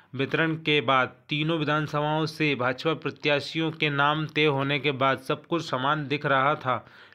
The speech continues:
लेकिन बुधवार को जिला निर्वाचन कार्यालय नाम निर्देशन फॉर्म लेने पहुंचे भाजपा के भगवानपुरा विधानसभा के पूर्व विधायक जमुना सिंह सोलंकी ने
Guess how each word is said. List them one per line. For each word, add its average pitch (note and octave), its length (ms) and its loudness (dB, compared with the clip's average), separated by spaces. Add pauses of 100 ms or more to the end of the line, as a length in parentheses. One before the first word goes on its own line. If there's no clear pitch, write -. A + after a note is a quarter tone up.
लेकिन C#3+ 240 -2
बुधवार C#3+ 340 2
को D3+ 140 0
जिला C#3 260 0
निर्वाचन D3 500 0
कार्यालय C#3 480 2
नाम C3+ 220 0 (500)
निर्देशन C#3+ 520 -2 (440)
फॉर्म C3 380 0
लेने C#3+ 280 -2
पहुंचे C#3+ 340 -2
भाजपा C3+ 400 0
के C3+ 340 -2 (500)
भगवानपुरा D3 680 0
विधानसभा C#3 560 0
के D#3 140 -2
पूर्व C#3+ 320 -2
विधायक C#3 340 0
जमुना C#3 420 -4 (400)
सिंह C3 480 -4 (180)
सोलंकी C#3+ 460 -2
ने C#3 380 -2